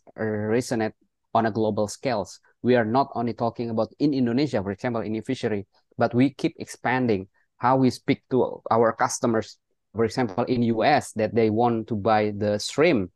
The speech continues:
export quality from, uh, from Indonesia. We need to speak to our customers in China that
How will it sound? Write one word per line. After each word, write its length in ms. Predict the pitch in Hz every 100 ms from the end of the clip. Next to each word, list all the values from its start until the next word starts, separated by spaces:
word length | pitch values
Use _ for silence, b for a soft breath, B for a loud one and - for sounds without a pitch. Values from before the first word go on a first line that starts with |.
| _ _
export 420 | 107 - - 107
quality 400 | - 98 104 104
from, 380 | 113 113 107 104 -
uh, 160 | 101
from 280 | - 117 107
Indonesia. 520 | 110 117 160 180 107
We 140 | 107 120
need 140 | 117
to 120 | 123 110
speak 400 | - - 208 -
to 280 | 113 101 - _ _ _ _ _ _ _ _ 120
our 180 | 117
customers 540 | - 151 - 123 113 -
in 160 | 120
China 460 | - 127 170 143 98 _ _ _ -
that 140 | 160